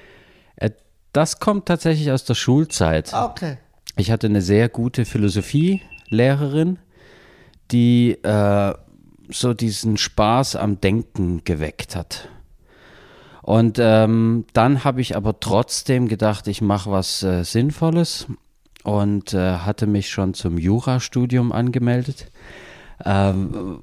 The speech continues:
Speaker 1: und das war alles schon fix fertig, hatte den
Speaker 2: Okay.
Speaker 1: Studienplatz und so. Und zwei Monate vorher habe ich dann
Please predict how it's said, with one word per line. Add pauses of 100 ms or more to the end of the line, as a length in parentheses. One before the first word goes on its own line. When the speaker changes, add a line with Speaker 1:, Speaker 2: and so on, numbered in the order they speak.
(480)
Speaker 1:
und
das
war
alles
schon
fix
fertig,
hatte
den
Speaker 2:
Okay.
Speaker 1:
Studienplatz
und
so.
Und
zwei
Monate
vorher
habe
ich
dann